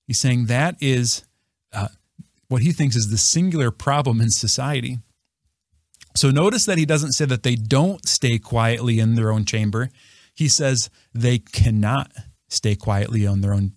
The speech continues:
in their own chamber, meaning there's something in our heart, there's a restlessness in us, uh, a loneliness in us that abhors the solitude, that can't stand the solitude. There's, there's an itch that we can't stand to be with,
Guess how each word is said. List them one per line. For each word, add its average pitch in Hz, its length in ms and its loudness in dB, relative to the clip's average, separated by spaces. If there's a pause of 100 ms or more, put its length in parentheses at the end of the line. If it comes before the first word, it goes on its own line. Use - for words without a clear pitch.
(140)
in 113 100 -2
their 104 120 0
own 101 140 0
chamber, 113 440 -4 (440)
meaning 156 220 2
there's 143 200 0
something 208 380 -2
in 147 120 -2
our 107 140 0
heart, 147 400 -4
there's 135 300 -4
a 117 80 0
restlessness 131 600 0
in 139 200 -2
us, 113 260 -2 (380)
uh, 101 220 -4 (440)
a 139 60 0
loneliness 143 680 2
in 117 180 -4
us 113 280 -4 (300)
that 135 540 -6
abhors 143 560 0
the 113 80 -4
solitude, 101 600 -2
that 117 160 -6
can't - 260 -4
stand 160 380 0
the 123 60 -2
solitude. 104 540 -4
There's, 120 200 -2
there's 139 260 0
an 117 160 -2
itch 170 300 -4
that 120 120 -6
we 127 120 -4
can't 160 360 -4
stand 131 540 0
to - 100 -4
be 117 240 -2
with, 139 420 -10